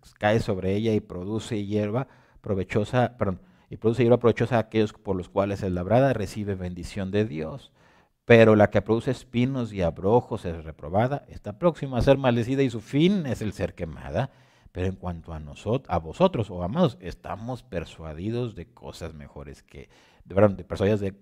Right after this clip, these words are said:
de cosas mejores y que pertenecen a la salvación, aunque así hablamos". O sea, dice el apóstol Pablo, nosotros cuando vinimos a Cristo, eh, tuvimos, ¿verdad? Como una herencia, cuando, cuando hablamos sobre, sobre la heredad,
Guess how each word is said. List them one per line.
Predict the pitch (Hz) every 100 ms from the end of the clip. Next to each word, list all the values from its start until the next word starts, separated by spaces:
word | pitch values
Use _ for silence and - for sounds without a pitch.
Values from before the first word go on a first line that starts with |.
| _
de | 92 87 85 _
cosas | 90 - 87
mejores | 85 113 147 143
y | - 107
que | 92
pertenecen | - 82 78 80 78 107 135 - 135 101
a | 90
la | 80
salvación, | 76 78 76 76 156 160 _ _
aunque | - 78 71
así | -
hablamos". | 78 71 64 - _ - -
O | -
sea, | 101
dice | 98 110
el |
apóstol | 101 - 101
Pablo, | 98 90 80
nosotros | 76 123 170 - - - _ -
cuando | - 98 85
vinimos | 90 117 139 131
a | -
Cristo, | 117 117 - 127 - _ _ -
eh, | 95 85 _ _ _ _ _ _ -
tuvimos, | 113 107 113 165 208 196 117 90 - _
¿verdad? | 78 76 104 123 _ _
Como | - 107 104
una | 147 147
herencia, | 139 170 -
cuando, | 147
cuando | 147 131
hablamos | 147 -
sobre, | 98 -
sobre | 92 92 90
la | 87
heredad, | 90 92 95 143